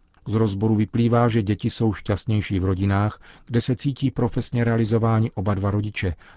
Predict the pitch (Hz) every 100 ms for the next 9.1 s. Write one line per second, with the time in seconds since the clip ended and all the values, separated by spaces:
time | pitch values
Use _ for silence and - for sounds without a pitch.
0 | - 104 107 - 113 104 104 95 98 95
1 | 101 90 98 90 - _ _ - - 101
2 | - 104 - 110 - 117 107 - 101 98
3 | 107 110 117 117 110 110 107 110 107 104
4 | 117 104 87 - 98 - 107 107 113 -
5 | 123 92 87 95 95 92 104 - 98 95
6 | 104 101 104 107 92 - - - - 104
7 | 113 - 139 120 104 - 117 110 113 -
8 | - 110 98 - 98 98 - 101 - 101
9 | 90